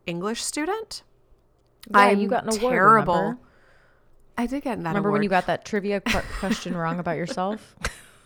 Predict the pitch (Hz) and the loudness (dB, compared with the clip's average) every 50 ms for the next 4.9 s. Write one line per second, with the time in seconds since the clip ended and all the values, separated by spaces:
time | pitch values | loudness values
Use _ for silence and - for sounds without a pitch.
0 | - - - - - 320 311 - - 349 349 - - 285 277 - - - - - | -16 -16 -6 -2 -2 -2 -2 -2 -2 -2 -2 -2 -2 -4 -4 -2 0 -2 -2 0
1 | 277 - - - - - - - - - 269 339 320 277 - - - - 311 320 | 0 -2 -2 -2 -4 -10 -10 -10 -10 -10 -10 -12 -12 -12 -14 -14 -10 -6 -4 -4
2 | 330 294 294 285 277 254 302 302 302 311 302 302 302 294 294 285 285 269 269 262 | -2 -2 -2 -2 -2 -2 -2 -2 -2 0 0 0 0 0 0 2 2 0 0 -2
3 | - - 262 269 262 254 247 254 - - 240 220 214 220 208 196 196 214 208 - | -4 -4 0 2 2 2 2 0 -2 0 0 2 2 2 2 2 0 -2 -4 -4
4 | 214 214 214 220 - - - 381 415 440 440 415 339 294 262 233 214 202 | -2 -2 -4 -4 -4 0 2 4 6 6 6 4 4 2 0 -2 -4 -4